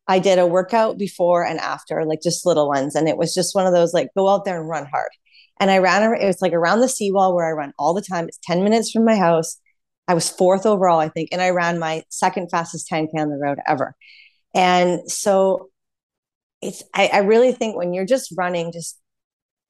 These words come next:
because you love it, because it fits in well, like, all these things without, I have to travel somewhere, I have to do all this,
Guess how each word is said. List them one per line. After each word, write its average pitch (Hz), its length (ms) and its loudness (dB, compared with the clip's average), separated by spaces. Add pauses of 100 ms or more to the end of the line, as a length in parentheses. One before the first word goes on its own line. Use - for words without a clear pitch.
(360)
because 180 240 -2
you 208 80 2
love 170 240 4
it, 175 160 2 (360)
because 175 320 -2
it 185 200 -2
fits 175 240 -2
in 170 160 2
well, 156 340 2
like, 156 180 -4
all 196 160 2
these 208 200 -2
things 196 160 -4
without, 175 260 -2 (380)
I 175 60 -6
have 170 140 -10
to 175 80 -18
travel 170 360 0
somewhere, 165 260 -4
I 156 40 -4
have 156 40 -10
to - 80 -14
do 170 140 2
all 156 100 4
this, 160 160 -2